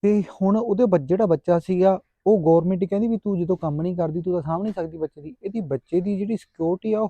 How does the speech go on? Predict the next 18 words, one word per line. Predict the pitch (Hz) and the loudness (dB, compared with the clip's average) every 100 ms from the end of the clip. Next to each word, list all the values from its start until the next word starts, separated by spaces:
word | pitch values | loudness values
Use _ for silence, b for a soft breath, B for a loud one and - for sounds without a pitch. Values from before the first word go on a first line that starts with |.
| 143 | -2
ਹੋਰ | 151 | -4
ਕਿਸੇ | 147 147 175 | -4 -10 -8
ਫੈਮਿਲੀ | 151 139 156 | -6 -4 -4
ਨੂੰ | 160 | -4
ਦਿੱਤੀ | 120 117 143 | -6 -10 -8
ਜਾਵੇ, | 170 214 | -8 -10
ਕਿਉਂਕਿ | - 208 | -16 -18
ਤੂੰ | 214 208 | -10 -10
ਸਾਂਭ | - 151 190 | -6 -6 -4
ਨਹੀਂ | 220 156 | -4 -6
ਸਕਦੀ | 127 110 113 | -8 -12 -14
ਬੱਚੇ | 110 - 117 | -14 -16 -18
ਨੂੰ, | 120 | -18
ਤੂੰ | - - | -18 -8
ਕੰਮ | 139 147 | -4 -4
ਵੀ | 165 | -2
ਨਹੀਂ | 190 151 | -4 -4
ਕਰਦੀ। | 120 107 | -8 -10